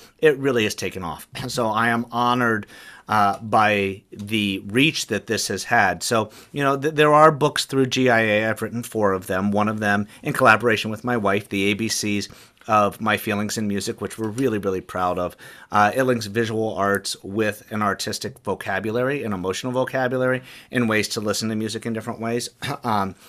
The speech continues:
some other books that have really amplified teacher voice, uh, because, you know, as we talk about student empowerment, if there's not teacher empowerment first,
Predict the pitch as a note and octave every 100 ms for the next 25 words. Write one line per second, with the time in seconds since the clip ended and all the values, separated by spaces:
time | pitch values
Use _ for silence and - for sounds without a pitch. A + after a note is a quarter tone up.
0 | - - - C#3+ C#3 C#3+ C3 B2+ B2+ -
1 | A2+ A#2 G#2 A2+ B2 A#2+ G#2+ G#2+ A2 -
2 | G2+ - A#2+ D3 C3+ E3+ A3+ - - -
3 | - - - B2 A#2 B2 B2 B2 G#2+ A#2+
4 | A#2 C3 F3 E3+ D3 C#3 E3 F3 D#3+ -
5 | G2 F2+ F#2 - _ _ _ _ _ -
6 | C3+ C#3+ D3 D3+ C3+ A2 D3+ D3+ E3+ D#3
7 | - D#3 D3+ C#3 - B2+ D3+ E3+